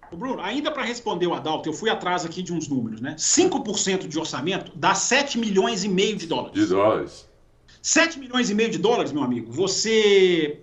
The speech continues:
Speaker 1: contrata altos engenheiros, você
Speaker 2: Opa!
Speaker 1: faz mais testes, você produz.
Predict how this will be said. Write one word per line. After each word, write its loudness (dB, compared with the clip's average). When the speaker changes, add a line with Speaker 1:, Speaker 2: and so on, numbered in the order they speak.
Speaker 1:
contrata 4
altos 6
engenheiros, -6
você 6
Speaker 2:
Opa! 6
Speaker 1:
faz 4
mais 0
testes, -4
você 2
produz. 2